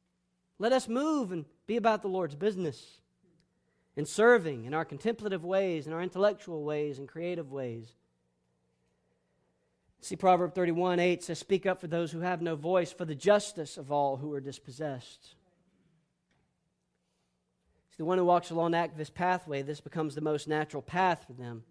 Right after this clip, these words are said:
So you have some strengths. One of your strengths is that you are burdened by brokenness. Suffering and injustice is never lost on these.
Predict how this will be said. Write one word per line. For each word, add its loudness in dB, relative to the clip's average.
So -4
you 2
have 4
some -8
strengths. -8
One 8
of 4
your 2
strengths 2
is -2
that 6
you 4
are 10
burdened 10
by 6
brokenness. 0
Suffering 2
and 4
injustice 2
is -6
never 4
lost 4
on -6
these. -10